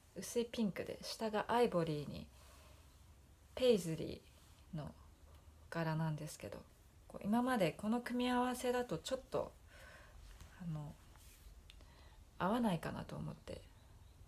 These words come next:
こう、避けてたんですけど、今日やってみたら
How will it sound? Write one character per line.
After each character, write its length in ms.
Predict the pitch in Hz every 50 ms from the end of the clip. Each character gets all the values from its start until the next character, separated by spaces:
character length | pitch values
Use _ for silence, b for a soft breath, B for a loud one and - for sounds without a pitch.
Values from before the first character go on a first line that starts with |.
| - - - - -
こ 100 | - -
う、 40 | -
避 120 | - 226 -
け 120 | 214 180
て 120 | - 156
た 120 | - 165 -
ん 80 | -
で 60 | 160 165
す 80 | - -
け 80 | -
ど、 100 | - - - -
今 120 | - 233 180
日 60 | 151
や 80 | 147
っ 40 | 151
て 180 | - - 208 196
み 100 | 202 208
た 140 | - 151 -
ら 140 | - -